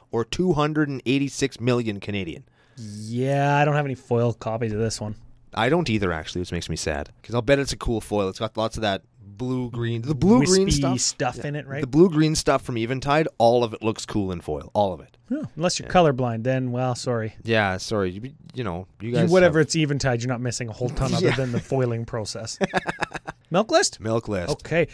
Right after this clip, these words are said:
Speaker 2: As per E D H rec dot com, the most popular cards in every converted mana cost, cost slot from zero to in this case, sixteen. I wonder what that's gonna be.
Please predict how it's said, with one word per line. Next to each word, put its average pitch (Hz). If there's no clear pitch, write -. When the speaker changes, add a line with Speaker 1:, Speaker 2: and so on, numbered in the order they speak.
Speaker 2:
As 180
per 190
E 202
D 190
H 185
rec 180
dot 180
com, 175
the 156
most 160
popular 175
cards 156
in 135
every 165
converted 151
mana 147
cost, -
cost -
slot 151
from 151
zero 147
to 190
in 131
this 175
case, 120
sixteen. 302
I 82
wonder 156
what 147
that's 180
gonna 107
be. 110